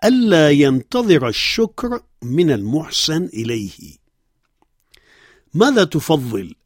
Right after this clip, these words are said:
أن تكون من المحسنين أم من المحسن إليهم؟ الجار المخبر عنه هرب إلى خارج البلاد.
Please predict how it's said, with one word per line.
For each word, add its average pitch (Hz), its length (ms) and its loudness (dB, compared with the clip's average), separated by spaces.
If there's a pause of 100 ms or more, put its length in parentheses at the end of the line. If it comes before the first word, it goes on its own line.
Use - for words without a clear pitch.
أن 131 180 -6
تكون 160 540 -2
من 202 200 0
المحسنين 170 1160 -2 (640)
أم 240 120 0
من 175 380 2
المحسن 208 840 0
إليهم؟ 131 880 -2 (2250)
الجار 180 580 2 (280)
المخبر 139 840 0
عنه 160 680 0 (560)
هرب 160 480 0
إلى 135 400 0
خارج 143 560 -4
البلاد. 123 720 -2